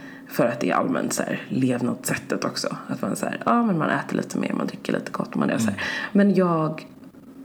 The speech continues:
Speaker 1: måste, alltså, förlika mig med det. Och det tänker jag, det är så viktigt att liksom många andra kanske gör. Alltså, jag förstår att man absolut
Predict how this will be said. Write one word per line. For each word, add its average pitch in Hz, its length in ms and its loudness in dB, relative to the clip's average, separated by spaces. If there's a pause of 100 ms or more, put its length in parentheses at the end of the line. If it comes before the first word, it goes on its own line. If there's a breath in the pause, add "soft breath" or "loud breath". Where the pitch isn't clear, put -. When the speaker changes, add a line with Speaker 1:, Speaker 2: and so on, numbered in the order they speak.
(300)
Speaker 1:
måste, 160 320 0
alltså, 175 200 2
förlika 196 580 4
mig - 120 -2
med - 140 0
det. - 180 0 (920 loud breath)
Och 180 80 4
det 190 100 6
tänker 147 320 2
jag, 127 80 2
det 135 80 2
är 135 60 4
så 135 120 -4
viktigt - 420 -2
att - 160 -4
liksom - 260 -2
många 123 200 -4
andra 113 420 -2
kanske 123 300 -2
gör. 180 180 4
Alltså, 139 180 2
jag 202 60 0
förstår 123 320 2
att - 100 0
man 120 120 -2
absolut - 480 -2